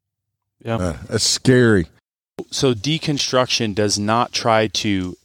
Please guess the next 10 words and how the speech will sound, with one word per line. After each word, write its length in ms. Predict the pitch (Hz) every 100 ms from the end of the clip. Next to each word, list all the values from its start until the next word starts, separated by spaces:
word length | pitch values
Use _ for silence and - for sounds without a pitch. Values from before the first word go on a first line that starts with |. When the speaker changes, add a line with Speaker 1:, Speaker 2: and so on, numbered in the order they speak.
| 101
Speaker 3:
disprove 760 | 110 113 - - 123 113 107 98
an 120 | 92
idea. 720 | 85 85 85 90 82 - - - _ _ _ -
Deconstruction 960 | 127 - 110 - - 113 - 110 101
tries 440 | - 104 98 101 -
to 140 | 104
make 320 | 92 92 92
an 140 | 104 92
idea 420 | 87 85 90 87
meaningless. 1000 | 90 101 104 90 82 80 - - -